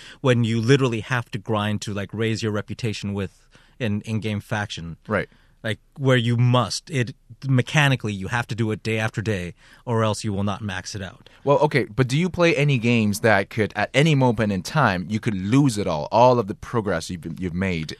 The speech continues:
Speaker 2: in the game?
Speaker 1: No.
Speaker 2: Okay.
Speaker 1: 'Cause
Speaker 2: Leslie
Speaker 1: that's, yeah, that's the thing. I don't, I, that's one of the big things that I want to talk about.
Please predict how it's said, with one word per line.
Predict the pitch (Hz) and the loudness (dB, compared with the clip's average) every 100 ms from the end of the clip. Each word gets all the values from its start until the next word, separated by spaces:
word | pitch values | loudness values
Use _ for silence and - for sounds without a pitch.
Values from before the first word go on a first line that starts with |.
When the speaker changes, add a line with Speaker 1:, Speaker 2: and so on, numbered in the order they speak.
| - | -10
Speaker 2:
in | 87 | -8
the | |
game? | 85 87 90 101 | -6 -4 -4 -4
Speaker 1:
No. | 95 87 - - | -6 -10 -16 -8
Speaker 2:
Okay. | 92 - 71 - | -6 -4 -8 -8
Speaker 1:
'Cause | - 117 | -2 4
Speaker 2:
Leslie | 127 170 160 151 104 | 8 10 8 4 2
Speaker 1:
that's, | 107 | 0
yeah, | 143 | 0
that's | 139 143 | 0 0
the | 143 | 0
thing. | 135 110 | -2 0
I | 135 | 2
don't, | 139 151 _ - - - | 2 0 _ -20 -20 -8
I, | 143 139 - | -2 -2 -4
that's | - 131 139 | -4 0 2
one | 139 | 2
of | |
the | 120 | 2
big | 123 - - | 0 -2 -2
things | 120 110 | -2 -2
that | 113 | -2
I | 101 | -2
want | 104 98 | -2 -2
to | 117 | -4
talk | 107 | -4
about. | 95 | -8